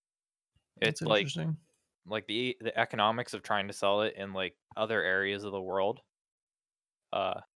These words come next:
Speaker 2: just doesn't make sense, apparently. Because they don't, they either don't buy
Speaker 1: Yeah.
Speaker 2: phones at that price, or there are other options that they'll go over 'em.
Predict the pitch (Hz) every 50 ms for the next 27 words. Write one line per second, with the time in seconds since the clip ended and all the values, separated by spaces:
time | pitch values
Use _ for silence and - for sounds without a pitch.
0 | _ - 113 107 - _ _ _ - 117 110 104 104 90 95 98 - - 101 98
1 | - - - - 98 87 - - 95 95 107 - _ _ _ _ _ _ _ _
2 | _ _ _ _ _ _ _ _ _ _ _ _ _ _ _ _ _ - - -
3 | 120 101 - 110 104 104 101 104 101 101 101 95 - - _ 117 117 113 123 120
4 | 123 117 104 107 - 107 113 110 - 104 98 101 110 110 107 - _ _ _ _
5 | _ _ _ - 160 160 156 147 143 139 135 127 123 117 - _ _ _ _ _
6 | _ - 117 110 110 107 113 117 110 117 120 - - 135 127 131 139 139 - 107
7 | 104 107 107 101 95 90 92 110 107 _ _ _ _ - 101 101 95 71 98 107
8 | 104 95 92 92 98 - - 98 95 95 101 92 - - 104 95 98 95 92 95
9 | _ _ _ _ _ 107 107 104 98 104 98 98 110 123